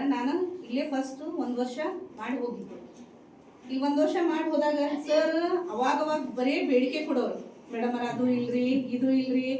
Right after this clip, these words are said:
ಹಂಗ್ರಿ ಹಿಂಗ್ರಿ." ಈ ಸರಿಗೆ ಎಷ್ಟು ಎನರ್ಜಿ ಅಂದ್ರ ಈ ಶಾಲೆ ನಮ್ದು ಇಷ್ಟ ಶಾಲೆ ಐತ್ ಬಿಡಪ್ಪ, ಇಸ ಮಕ್ಳು ಅದಾವ, ನಮ್ಗೆ ಇಪ್ಪತ್ತು ಇಪ್ಪತ್ತೈದು ಹುಡುಗರು ಅದಾವ, ಅಷ್ಟ್ರಾಗ ಮಾಡ್ಕೊಂಡು ಹೋಗ್ಬೇಕು ಅನ್ನೋದಿಲ್ಲ.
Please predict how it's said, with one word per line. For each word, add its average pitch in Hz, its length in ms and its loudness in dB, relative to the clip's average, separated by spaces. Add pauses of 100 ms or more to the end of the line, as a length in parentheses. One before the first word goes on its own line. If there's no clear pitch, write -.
(420)
ಹಂಗ್ರಿ 277 320 6
ಹಿಂಗ್ರಿ." 262 280 4 (380)
ಈ 285 140 -6 (180)
ಸರಿಗೆ 339 420 2
ಎಷ್ಟು - 260 -2
ಎನರ್ಜಿ 339 460 2
ಅಂದ್ರ 247 220 2 (560)
ಈ 311 140 0
ಶಾಲೆ 349 340 2
ನಮ್ದು 320 140 2
ಇಷ್ಟ 311 220 0
ಶಾಲೆ 381 400 2
ಐತ್ 339 120 0
ಬಿಡಪ್ಪ, 302 260 -4 (280)
ಇಸ 254 140 -2 (140)
ಮಕ್ಳು 349 260 0
ಅದಾವ, 311 140 0
ನಮ್ಗೆ 302 200 -2
ಇಪ್ಪತ್ತು - 360 -4
ಇಪ್ಪತ್ತೈದು 285 400 -2
ಹುಡುಗರು 311 400 -4
ಅದಾವ, 277 420 0 (300)
ಅಷ್ಟ್ರಾಗ 349 500 -2
ಮಾಡ್ಕೊಂಡು 330 440 0
ಹೋಗ್ಬೇಕು 330 480 -2
ಅನ್ನೋದಿಲ್ಲ. 294 560 2